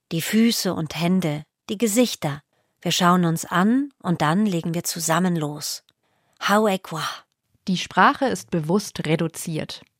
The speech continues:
Speaker 2: Gerade darin liegt ihre Kraft. So bezieht sich der Titel des Buches Wieder da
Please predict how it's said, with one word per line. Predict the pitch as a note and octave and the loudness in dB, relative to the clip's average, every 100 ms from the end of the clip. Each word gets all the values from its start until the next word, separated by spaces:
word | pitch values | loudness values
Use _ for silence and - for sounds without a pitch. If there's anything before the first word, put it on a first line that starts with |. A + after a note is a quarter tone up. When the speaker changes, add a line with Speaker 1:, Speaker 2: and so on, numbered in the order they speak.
| - | -8
Speaker 2:
Gerade | E3 D3+ D3 D3+ | -2 2 2 2
darin | D3 D#3 G3 G#3+ | 2 4 4 2
liegt | G3 G3+ - | 2 -2 -2
ihre | A3 A3+ | -2 -2
Kraft. | - F3 - - - _ _ _ _ - | 2 2 0 -12 -20 _ _ _ _ -8
So | F3 D#3 | -4 -2
bezieht | D#3+ - G3+ | -4 -2 -2
sich | F#3+ F3 | -2 0
der | D#3+ | -2
Titel | - A#3+ A3+ | 0 -2 0
des | E3+ - | -2 -6
Buches | - E3+ G#3 G3+ - - | -6 -2 -2 -2 -6 -8
Wieder | E3 F3+ D#3+ | -4 0 0
da | F3 G3+ E3+ | 2 2 2